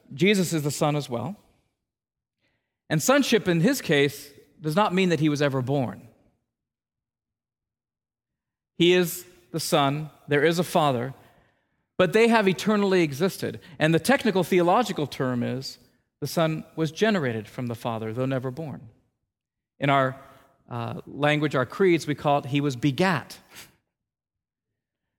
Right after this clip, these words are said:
which is not to be born, but is in some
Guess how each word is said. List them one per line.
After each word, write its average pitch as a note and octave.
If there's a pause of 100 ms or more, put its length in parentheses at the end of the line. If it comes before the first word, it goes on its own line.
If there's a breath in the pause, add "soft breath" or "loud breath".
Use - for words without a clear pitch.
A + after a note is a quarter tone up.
which D#3
is D#3+
not G#3
to E3
be D3+
born, A#2+ (880)
but D#3
is D#3
in D3+
some D#3+